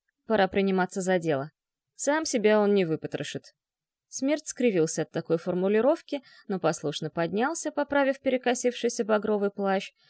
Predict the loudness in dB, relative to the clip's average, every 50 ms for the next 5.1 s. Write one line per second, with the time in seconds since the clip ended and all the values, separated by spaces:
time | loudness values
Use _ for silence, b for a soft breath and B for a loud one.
0 | b b b b -6 -4 -2 0 0 0 0 -2 0 2 2 2 2 2 0 0
1 | -2 -2 -2 -2 -2 -2 -4 -4 -6 -8 -10 -6 -6 -4 -4 -2 -2 -2 -2 -4
2 | -4 -4 -4 -4 -2 -2 -2 -4 -4 -4 -6 -6 -6 -6 -4 -4 -4 -6 -6 -6
3 | -4 0 0 0 0 -2 -8 -10 b b b b b b -4 -2 -2 -2 -2 0
4 | 0 0 0 0 -4 -4 -2 -2 -2 -2 -4 -6 -8 -8 -8 -8 -10 -10 -10 -10
5 | -10